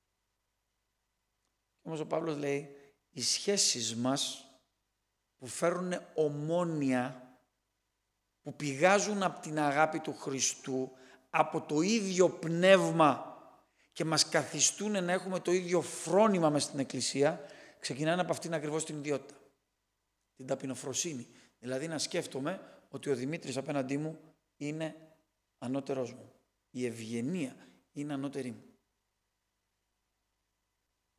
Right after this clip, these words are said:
Τι σημαίνει αυτό πρακτικά; Να τη βλέπω και να τον βλέπω και να σκύβω το κεφάλι; Όχι.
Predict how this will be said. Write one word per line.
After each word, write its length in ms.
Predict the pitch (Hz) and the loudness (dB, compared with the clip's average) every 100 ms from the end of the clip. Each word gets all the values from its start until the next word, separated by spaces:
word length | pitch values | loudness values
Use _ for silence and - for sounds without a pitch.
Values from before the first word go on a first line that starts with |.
| - | 0
Τι 120 | 285 | 4
σημαίνει 340 | - 208 247 | 4 4 0
αυτό 160 | 190 220 | 0 4
πρακτικά; 600 | 220 208 185 139 - - - - _ _ _ _ _ _ _ _ _ _ _ _ _ _ _ _ _ _ _ _ | 4 4 4 4 2 -12 -18 -20 _ _ _ _ _ _ _ _ _ _ _ _ _ _ _ _ _ _ _ _
Να 160 | 147 | -2
τη 100 | 147 | 0
βλέπω 340 | 143 185 190 175 | 8 8 8 4
και 140 | 165 | 2
να 100 | 156 | 2
τον 140 | 143 143 | 2 6
βλέπω 280 | 175 180 | 8 8
και 120 | 143 151 | 6 2
να 60 | |
σκύβω 280 | 131 - 175 | 2 2 4
το 80 | 151 | 4
κεφάλι; 480 | 139 123 180 160 - | 6 8 8 8 2
Όχι. 340 | 147 - - | -2 -2 -12